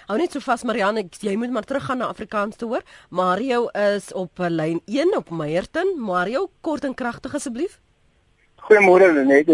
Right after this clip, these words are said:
Speaker 2: Goeiemôre aan die luisteraars.
Speaker 1: Môre.
Speaker 2: Lenet, ek wil net gou weer hoor, ehm, ek het nou nie gehoor wat het Khumalo gesê of wat het hy getweet of wat het, kan jy dalk vir my net herhaal wat hy gesê het?
Speaker 1: Kyk, die, die konteks is, en ek het nie self die tweet gesien nie,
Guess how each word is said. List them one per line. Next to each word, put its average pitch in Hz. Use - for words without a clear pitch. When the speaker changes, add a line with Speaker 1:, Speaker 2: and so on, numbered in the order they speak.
Speaker 2:
Goeiemôre 175
aan 190
die 175
luisteraars. 135
Speaker 1:
Môre. 170
Speaker 2:
Lenet, 240
ek 277
wil 269
net -
gou 294
weer 262
hoor, 190
ehm, 165
ek 214
het 220
nou 226
nie 254
gehoor 196
wat 160
het 175
Khumalo 160
gesê 156
of 135
wat 135
het 160
hy 156
getweet 170
of 151
wat 139
het, 151
kan 175
jy 180
dalk 180
vir 214
my 202
net 214
herhaal 202
wat 196
hy 160
gesê 143
het? -
Speaker 1:
Kyk, 190
die, 277
die 262
konteks 320
is, 190
en 196
ek 220
het 214
nie 285
self 226
die 202
tweet 220
gesien 214
nie, 277